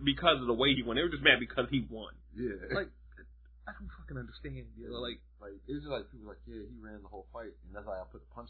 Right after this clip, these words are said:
Speaker 2: stats up. Like, what he did, wa-, like, he controlled the pace of that fight.
Speaker 1: Mm-hmm.
Speaker 2: So pretty much he shut Manny from throwing a, a lot of punches, and the
Speaker 1: Yeah.
Speaker 2: flurries he was throwing weren't landing.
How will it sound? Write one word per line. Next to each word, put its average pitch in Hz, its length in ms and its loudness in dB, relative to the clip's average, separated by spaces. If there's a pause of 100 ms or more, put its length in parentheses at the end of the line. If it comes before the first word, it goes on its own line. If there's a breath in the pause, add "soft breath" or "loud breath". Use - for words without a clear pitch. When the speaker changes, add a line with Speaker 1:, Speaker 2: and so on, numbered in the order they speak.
Speaker 2:
stats 80 240 -20
up. - 140 -20 (180)
Like, - 140 -20 (840)
what 104 160 -8
he 117 160 -6
did, 120 240 -2
wa-, 104 240 -14
like, 95 160 -12 (300)
he 156 100 -8
controlled 117 600 -6 (120)
the 82 80 -20 (160)
pace 104 240 -10
of 87 80 -14
that - 240 -18
fight. 98 240 -10 (240)
Speaker 1:
Mm-hmm. 160 320 -6 (320)
Speaker 2:
So 98 320 -6
pretty 110 180 -8
much 98 220 -10 (140)
he 104 180 -10 (200)
shut 98 200 -8 (240)
Manny 92 320 -14 (120)
from 117 280 -2
throwing 85 240 -8 (160)
a, 85 320 -12
a - 20 -8
lot 87 220 -10
of - 100 -18
punches, - 360 -8 (100)
and 104 160 -12
the 135 40 -2
Speaker 1:
Yeah. 113 200 2
Speaker 2:
flurries 127 320 0
he 95 80 -14
was 82 160 -20
throwing 87 160 -16 (240)
weren't 92 320 -12
landing. 104 320 -4